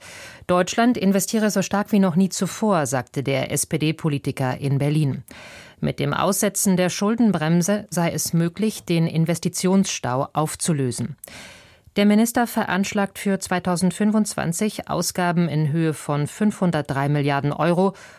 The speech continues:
und eine Neuverschuldung von einundachtzig Komma acht Milliarden Euro. Bundeswirtschaftsministerin Reiche mahnte bei der Vorstellung ihres Budgets von neun Milliarden Euro Reformen an.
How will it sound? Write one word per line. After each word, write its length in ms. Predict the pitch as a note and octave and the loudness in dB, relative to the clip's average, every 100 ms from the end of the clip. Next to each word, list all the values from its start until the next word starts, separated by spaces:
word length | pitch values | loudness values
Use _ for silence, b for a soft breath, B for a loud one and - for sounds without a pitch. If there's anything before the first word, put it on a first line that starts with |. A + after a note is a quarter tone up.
| B | B
und 300 | F3 E3 E3 | 2 2 2
eine 240 | D#3 D#3+ | 2 2
Neuverschuldung 960 | D#3 E3 A3 - G3 - D#3 C#3+ D#3+ F3+ | 4 2 0 -2 -4 0 -2 0 0 0
von 280 | - D#3+ D#3 | 0 -2 -2
einundachtzig 760 | - E3+ F3+ - D3+ - D#3 - | 0 2 2 0 -6 -6 -6 -4
Komma 300 | E3 D3+ D3 | -2 -2 -2
acht 260 | D#3+ - | -6 -2
Milliarden 460 | D#3 C#3 C3 B2 C3 | -2 0 -2 -2 -2
Euro. 400 | A#2+ C3 B2+ B2+ - _ B B B B B B B - | -2 -2 -2 -6 -10 _ B B B B B B B 0
Bundeswirtschaftsministerin 1160 | G#3+ A#3 - A3 - A3 - G#3+ G#3 G3 F#3+ | 2 2 0 -2 -2 -2 2 2 2 2 2
Reiche 540 | F3+ D3+ F3 - C4+ B3 | 2 0 -2 0 2 4
mahnte 420 | G#3 G3 G3 F#3+ | 4 4 2 2
bei 140 | E3+ | 0
der 120 | E3 | 0
Vorstellung 680 | E3 - G#3 G3 F#3 F3 E3 | -2 0 -2 0 0 2 2
ihres 380 | D#3+ E3 F#3 F3 | 2 0 0 -2
Budgets 520 | - D#3+ C#3+ D3+ D3+ | -2 -4 0 -2 -2
von 360 | - D3+ C#3+ C#3 | -4 -2 0 0
neun 260 | C#3+ D#3+ F#3+ | 2 4 4
Milliarden 500 | D#3 C#3 C3+ C#3 D3 | 4 2 0 0 0
Euro 380 | C#3+ D3+ D3+ | 0 2 2
Reformen 640 | D3+ E3 D#3+ E3+ E3 F3+ E3 | 2 0 0 2 4 6 4
an. 260 | C3 B2+ | 0 -4